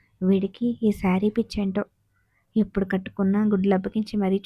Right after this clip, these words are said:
చూస్తాడని అతని దగ్గరికే వెళ్ళాను. బ్యాగ్ నుంచి డబ్బులు తీసి,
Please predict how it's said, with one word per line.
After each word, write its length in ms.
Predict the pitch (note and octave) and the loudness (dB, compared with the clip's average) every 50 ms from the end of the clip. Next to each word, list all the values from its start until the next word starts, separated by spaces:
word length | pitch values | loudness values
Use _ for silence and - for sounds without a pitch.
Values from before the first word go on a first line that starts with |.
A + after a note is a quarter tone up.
| - | -2
చూస్తాడని 560 | A3+ G#3 - - G#3 G3 G3 G3 G3 G3+ A3+ B3+ - _ _ _ _ _ _ _ _ _ _ _ _ | -4 -4 -4 -4 -4 -4 -4 -4 -2 -2 -2 -4 -4 _ _ _ _ _ _ _ _ _ _ _ _
అతని 280 | F#3 F#3+ F#3+ A3 G#3+ A3 | -4 -2 2 2 4 4
దగ్గరికే 420 | A3+ A3 G#3+ G#3+ G#3+ G#3+ - A3 | 4 2 2 0 -2 0 0 0
వెళ్ళాను. 440 | G#3 G#3 G#3 G3+ G3+ G3 G3 G3 G3 G3+ - _ _ _ _ _ _ _ _ _ - _ _ _ _ _ _ - | 2 2 2 2 0 0 0 -2 -4 -6 -8 _ _ _ _ _ _ _ _ _ -20 _ _ _ _ _ _ -2
బ్యాగ్ 340 | G3+ G3+ G#3 G#3 - F#3+ G3 | 0 0 2 2 0 2 2
నుంచి 520 | G#3+ G#3+ G#3 G3+ - - A3 A3 A3+ G#3+ - | 4 4 4 2 0 -2 -2 -2 -2 -4 -4
డబ్బులు 360 | G#3 G3 F#3 F#3+ G3 A3 G#3+ G#3+ | 0 0 2 2 4 2 2 2
తీసి, 340 | - A3+ G#3+ G#3+ - A3+ | 2 0 -2 -2 -4 -8